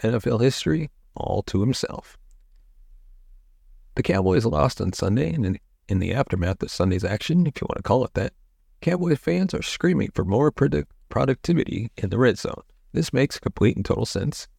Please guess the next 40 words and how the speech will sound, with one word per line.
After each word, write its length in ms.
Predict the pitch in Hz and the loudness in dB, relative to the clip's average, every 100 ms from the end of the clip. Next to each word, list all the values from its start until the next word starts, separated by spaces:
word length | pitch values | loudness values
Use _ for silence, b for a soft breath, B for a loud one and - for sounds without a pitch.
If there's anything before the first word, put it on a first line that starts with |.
| _ | _
given 240 | 175 170 | 0 2
that 160 | 160 101 | 2 2
Dallas 480 | 92 101 120 123 - | 0 2 0 -2 -4
was 220 | - - | -6 -6
twenty 280 | - 110 104 | 0 2 2
percent 460 | - - 170 76 - _ _ | 0 -2 -2 -2 -6 _ _
in 120 | 139 | 0
that 160 | 170 90 | 2 2
area 300 | 85 92 110 - | 0 -2 -4 -2
in 80 | 95 | -2
the 80 | 92 | 2
desert. 360 | 123 107 - - _ _ _ _ _ - - | 2 0 -2 -12 _ _ _ _ _ -20 -4
Ideally, 380 | 104 170 170 170 | 0 2 2 2
the 100 | 110 | 4
weeks 240 | 117 - | 2 2
ahead 300 | - 127 76 | 2 2 2
will 120 | - - | 0 0
offer 400 | 101 117 120 104 | 0 2 2 0
answers, 440 | - - - - - | -2 -6 -14 -16 -8
but 80 | |
in 60 | 101 | -4
the 200 | - 95 | -4 0
meantime, 540 | 113 156 - 175 175 - _ - | 2 2 2 0 -2 -6 _ -2
might 160 | 185 190 | 2 2
I 60 | |
suggest 560 | 180 - 127 - 139 - | 0 0 -2 0 -2 0
this 320 | 165 190 - - - | -2 -2 -6 -8 -2
and 160 | 135 | 0
or 120 | 131 | 0
this 460 | 127 165 - - - - | 2 2 0 -2 -10 -8
from 120 | - | -6
our 120 | - - | -4 -2
talented 460 | - 123 117 123 | 0 2 0 -2
staff 360 | - 117 131 - - - _ _ _ - _ _ _ _ | -2 0 0 -4 -12 -20 _ _ _ -20 _ _ _ _
here 440 | - 113 127 127 117 - _ - - _ _ - - - | 0 2 2 0 -6 -14 _ -20 -20 _ _ -20 -12 -4
at 100 | - | 0
the 80 | - | 2
Big 220 | 95 - | 2 2
D 120 | 107 | 0
Breakdown. 440 | 120 - - 71 | 0 0 -2 -6